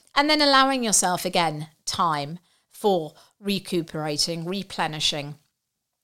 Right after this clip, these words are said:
recharging, renewing, all the rus,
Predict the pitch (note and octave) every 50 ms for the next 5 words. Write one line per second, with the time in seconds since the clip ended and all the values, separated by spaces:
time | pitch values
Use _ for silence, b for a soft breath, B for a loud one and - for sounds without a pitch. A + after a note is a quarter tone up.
0 | - - - F#3 F3 G3+ G3+ G3 - - F#3+ E3+ E3 D#3 D#3 D#3 D3+ C#3+ C#3 C3+
1 | C#3+ D3 - b b b b b b b b F#3 F3+ G#3 G3+ G3 F#3 F#3 F#3 E3+
2 | D#3 D#3+ D#3+ D#3+ D#3+ E3 - B B B B B _ _ _ _ - A3+ A#3 A#3+
3 | G3+ F#3+ E3+ F3 F3 F#3 F3+ D#3+ F3 - -